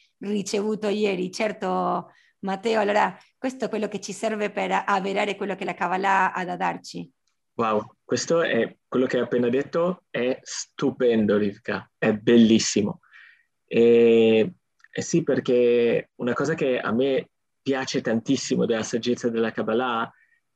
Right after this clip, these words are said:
Speaker 2: è che ci dà la possibilità di trasformare qualsiasi tu-, situazione,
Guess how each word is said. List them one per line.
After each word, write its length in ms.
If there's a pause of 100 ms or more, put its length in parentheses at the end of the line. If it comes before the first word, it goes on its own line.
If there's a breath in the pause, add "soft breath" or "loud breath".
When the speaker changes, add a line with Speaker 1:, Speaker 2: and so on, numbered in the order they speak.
(220)
Speaker 2:
è 200
che 640
ci 160
dà 120
la 120
possibilità 1080
di 640
trasformare 720
qualsiasi 580
tu-, 140
situazione, 1040